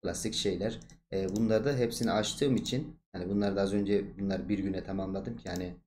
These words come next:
yarın öbürsü gün bir şey olduğunda, e, lazım olursa sıkıntı yaşamayalım diye. Bunda da bayağı bir altyapı var yani. Şöyle göstereyim size. Şöyle, şöyle, şöyle, şöyle, şöyle. Buralarda da yok dediğim gibi.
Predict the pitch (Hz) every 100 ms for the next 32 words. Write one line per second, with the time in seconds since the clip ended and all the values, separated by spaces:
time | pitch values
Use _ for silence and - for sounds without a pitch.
0 | _ _ _ 98 90 90 85 - 92 80
1 | 95 90 87 87 104 - - 85 87 85
2 | 82 - 98 95 90 87 - _ 92 85
3 | - 110 - _ _ - - 101 101 92
4 | 101 92 82 82 85 101 104 104 92 90
5 | 87 98 92 85 98 90 - 87 110 120
6 | - _ 87 80 80 80 82 - - _
7 | _ _ _ _ - 82 82 87 85 90
8 | 82 80 - 82 98 98 - _ _ _
9 | _ _ _ _ _ _ _ _ _ _
10 | 87 85 82 80 - 80 82 - 80 80
11 | - 85 82 - 82 85 - - 92 82
12 | 82 95 120 107 - 82 82 82 78